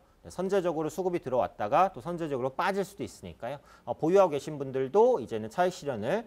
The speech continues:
좀 생각해야 되는 위치다. 근데 중요한 건, 어, 테마가 형성되면 그 테마가 강했을 때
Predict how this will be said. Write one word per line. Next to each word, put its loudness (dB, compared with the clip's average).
좀 -14
생각해야 -2
되는 -4
위치다. -12
근데 -10
중요한 4
건, 0
어, -14
테마가 6
형성되면 -4
그 -12
테마가 4
강했을 -8
때 -16